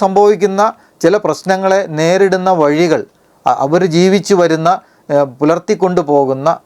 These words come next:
ആചാര അനുഷ്ഠാനങ്ങൾ ഇത് മാത്രമാണ്. അത് ആ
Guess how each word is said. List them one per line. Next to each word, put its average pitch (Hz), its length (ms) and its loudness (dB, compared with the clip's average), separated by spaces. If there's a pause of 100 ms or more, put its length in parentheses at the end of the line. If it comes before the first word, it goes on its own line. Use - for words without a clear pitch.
(120)
ആചാര 156 720 2 (240)
അനുഷ്ഠാനങ്ങൾ 147 680 -2 (320)
ഇത് 160 100 2 (120)
മാത്രമാണ്. 165 520 0 (340)
അത് 123 120 0 (160)
ആ 170 40 2